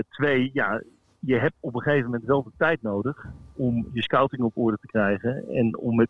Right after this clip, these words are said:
met mensen in gesprek te gaan. Maar ook om je een beeld te vormen van, eh, van wat loopt er rond in je eigen club.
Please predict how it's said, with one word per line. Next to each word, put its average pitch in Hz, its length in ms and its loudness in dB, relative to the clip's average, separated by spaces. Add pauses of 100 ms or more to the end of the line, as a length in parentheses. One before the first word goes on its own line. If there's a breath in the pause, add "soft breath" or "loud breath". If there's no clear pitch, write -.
(120)
met 123 160 -2
mensen 123 320 0
in 107 80 0
gesprek - 320 0
te - 100 -6
gaan. 104 240 0 (460 loud breath)
Maar - 140 0
ook 170 160 0
om 135 140 2
je 120 60 4
een 117 80 0
beeld 123 220 2
te 110 100 -10
vormen 113 360 0
van, 120 280 -2 (100)
eh, 131 580 -4
van 135 160 -4
wat 131 140 0
loopt 139 220 2
er 139 60 -2
rond 139 220 -2
in 139 60 -4
je 139 80 0
eigen 135 240 0
club. 185 180 0